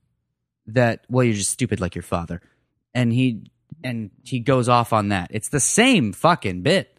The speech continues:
Like, especially the, and I'm not saying Bill Burr stole shit. It's parallel thinking.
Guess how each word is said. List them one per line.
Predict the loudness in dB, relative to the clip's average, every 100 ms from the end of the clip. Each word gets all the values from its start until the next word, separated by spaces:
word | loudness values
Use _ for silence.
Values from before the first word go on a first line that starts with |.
| _ _ _ _ -4
Like, | 0 2 0 -8 _ -10
especially | -8 0 2 2 2 0 -2 -8
the, | -4 -4 -2
and | 2
I'm | 4
not | 4 2
saying | 2 2 2 0
Bill | -2 -2
Burr | -2
stole | -4 -6 -4
shit. | -2 -2 -4 _
It's | -10
parallel | 0 2 4 2
thinking. | 0 -2 -6